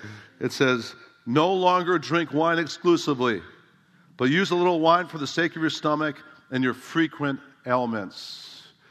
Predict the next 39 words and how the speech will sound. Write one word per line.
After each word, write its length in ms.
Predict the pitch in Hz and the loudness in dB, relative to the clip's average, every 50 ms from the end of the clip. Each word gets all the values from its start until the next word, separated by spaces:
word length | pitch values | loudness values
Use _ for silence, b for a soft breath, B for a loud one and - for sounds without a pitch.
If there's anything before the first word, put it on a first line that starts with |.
| b b b | b b b
Does 160 | b - 127 | b -4 -2
that 80 | 127 135 | 0 0
mean 160 | 135 135 131 | 0 0 2
we're 80 | 131 135 | 2 2
all 140 | 135 135 131 | 2 0 0
supposed 240 | - 143 131 - | -2 -4 -6 -4
to 40 | 131 | -6
go 140 | 120 131 131 | -4 -2 0
out 160 | 131 127 127 | 0 -2 -4
to 80 | - 127 | -6 -4
the 100 | 123 120 | -4 -2
Red 320 | 117 113 131 139 139 120 | 0 2 0 0 0 0
Dot 240 | 117 135 131 135 127 | 0 0 0 0 -2
stores 540 | - - - 135 131 135 135 135 131 101 117 | -6 -8 -6 -4 -2 -2 -2 -2 -4 -4 -6
and, 100 | 107 107 | -6 -2
"Hey, 520 | 110 156 208 214 196 180 165 143 135 120 | 0 0 0 0 -2 -4 -4 -6 -6 -8
Pastor 360 | 104 - 196 208 190 - 185 | -4 -2 0 0 0 0 -2
John 320 | 185 180 220 202 196 185 151 | -2 0 2 2 2 0 0
says, 280 | 123 170 165 143 - - 127 139 156 156 139 B | -2 -2 -4 -4 -4 -8 -8 -8 -8 -8 -2 B
hey, 200 | 165 214 214 196 170 | 2 2 2 2 0
Scripture 400 | - - 226 226 - 226 220 190 | 0 2 2 2 2 0 -2 0
says 260 | - 220 220 208 170 | 2 0 2 2 2
it 140 | 175 151 113 | -2 0 0
gets, 360 | 190 190 196 - - - - | 0 0 0 -2 -8 -4 0
let's 220 | 151 160 156 - | 0 0 2 2
get 160 | - 190 185 | 2 2 2
some 140 | - 214 214 | 2 2 4
wine"? 560 | 214 233 262 269 262 247 214 175 143 113 95 80 - - - B B B B B B B B B B B _ _ _ _ _ _ _ - | 6 8 8 8 8 8 4 4 0 -4 -10 -16 -20 -20 -20 B B B B B B B B B B B _ _ _ _ _ _ _ 0
Now, 120 | 131 135 | 0 0
first 300 | 127 - - 196 190 - | 0 0 0 0 0 0
of 60 | - | 2
all, 80 | 170 156 | 2 2
I 40 | 147 | 4
want 260 | 143 147 156 143 - | 4 2 0 0 -2
you 60 | 139 135 | -6 -6
to 40 | |
see 160 | 131 - 135 123 | -2 -2 -2 -2
something 340 | - - 113 104 - 101 | -2 -4 -6 -6 -8 -10
here. 180 | 95 98 95 | -10 -10 -12